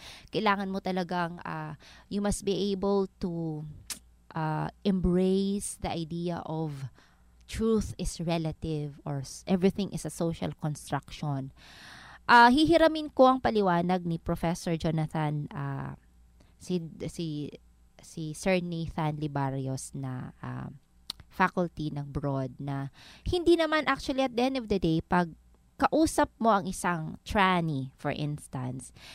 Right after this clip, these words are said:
hindi mo naman siya kailangan intellectualize sa harap, sa harapan niya eh. 'Di ba? Hindi mo naman kailangan magdala ng mga textbook on,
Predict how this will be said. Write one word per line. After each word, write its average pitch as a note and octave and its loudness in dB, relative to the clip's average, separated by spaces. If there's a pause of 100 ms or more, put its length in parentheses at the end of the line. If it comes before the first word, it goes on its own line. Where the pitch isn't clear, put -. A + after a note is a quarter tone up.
(200)
hindi F4 6
mo F#4+ 4
naman F4 4
siya G#4 -2
kailangan B3 2
intellectualize E3+ -2
sa F3 -6
harap, D3+ -4 (460)
sa - -6
harapan F3+ 0
niya D3+ -4
eh. - -16 (480)
'Di - -2
ba? F3 4
Hindi A3+ 0
mo D4 0
naman C#4+ -4
kailangan G#3 0
magdala F#3 0
ng F3+ 0
mga D#3 0
textbook - -2
on, C#3+ -6